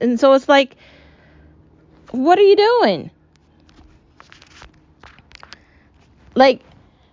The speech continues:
it's a competition for you to get viewers, and you're missing it. And I love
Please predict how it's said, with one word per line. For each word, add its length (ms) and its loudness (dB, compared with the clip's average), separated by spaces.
it's 160 0
a 80 0
competition 1040 -4
for 220 -4
you 240 -2
to 80 -4
get 260 -4
viewers, 600 -4
and 360 -2
you're 140 -2
missing 600 -2
it. 200 -14
And 120 0
I 80 0
love 420 0